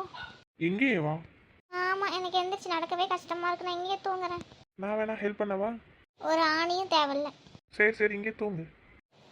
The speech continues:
Speaker 2: ஆ. ஏய், என்ன பண்ற நீ?
Speaker 1: ஒண்ணும்.
Speaker 2: வேற சரியில்லை.
Speaker 1: அது இல்லாட்டி போகுது.
Speaker 2: ஒழுங்கா விடு.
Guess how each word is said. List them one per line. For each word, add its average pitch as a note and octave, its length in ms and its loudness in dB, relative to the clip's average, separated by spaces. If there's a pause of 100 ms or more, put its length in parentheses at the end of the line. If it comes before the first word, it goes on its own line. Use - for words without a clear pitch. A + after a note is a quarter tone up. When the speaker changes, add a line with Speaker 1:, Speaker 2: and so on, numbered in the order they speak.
(140)
Speaker 2:
ஆ. - 20 4 (1080)
ஏய், A4 220 4
என்ன F#4 140 2 (100)
பண்ற G4+ 280 2
நீ? E4+ 60 4 (600)
Speaker 1:
ஒண்ணும். F#3 220 0 (120)
Speaker 2:
வேற E4+ 120 0 (120)
சரியில்லை. D#4+ 500 -2 (600)
Speaker 1:
அது E3+ 220 0
இல்லாட்டி F#3+ 380 -2
போகுது. F#3 260 0 (600)
Speaker 2:
ஒழுங்கா F4+ 420 2
விடு. F#4+ 240 0